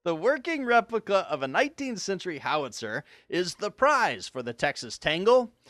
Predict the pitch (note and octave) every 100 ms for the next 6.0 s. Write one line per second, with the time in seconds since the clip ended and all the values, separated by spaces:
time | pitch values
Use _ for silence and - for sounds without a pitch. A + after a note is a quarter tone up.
0 | - _ - D#3 D#3 F#3+ F#3+ F3 - F3+
1 | F3 D#3+ C#3 F3 G#3 D3+ C#3 - C3 A#2+
2 | D#3 F#3 A#2+ B2 D#3+ - - C#3+ _ -
3 | B3 A#3+ - - _ _ _ _ - C3+
4 | A#2 B2+ - C#3 F3 A3 - _ _ _
5 | - A3 G#3+ A3 G#3+ - - C#4 C4 A2